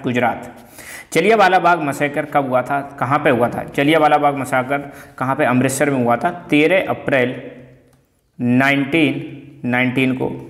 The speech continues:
जलियांवाला हत्याकांड हुआ था। आप सबको पता है, जनरल डायर ने, अ, गोलियां चलवा दी थी जहाँ पे मीटिंग हो रही थी, है ना।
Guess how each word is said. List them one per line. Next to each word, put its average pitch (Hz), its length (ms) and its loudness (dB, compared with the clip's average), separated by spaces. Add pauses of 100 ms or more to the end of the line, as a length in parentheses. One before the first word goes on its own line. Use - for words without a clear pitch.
जलियांवाला 131 720 2
हत्याकांड 123 440 -2
हुआ 117 180 -2
था। 120 120 0
आप 127 100 -2
सबको 127 260 -4
पता 123 160 0
है, 135 60 2
जनरल 123 320 2
डायर 120 200 2
ने, 147 120 -4
अ, 180 100 -6 (460)
गोलियां 123 580 2
चलवा 120 280 2
दी 120 120 -2
थी 170 140 -6
जहाँ 135 260 -4
पे 123 140 0
मीटिंग 120 300 0
हो 117 100 0
रही 120 120 0
थी, 170 380 -6
है 139 40 -2
ना। 175 100 -4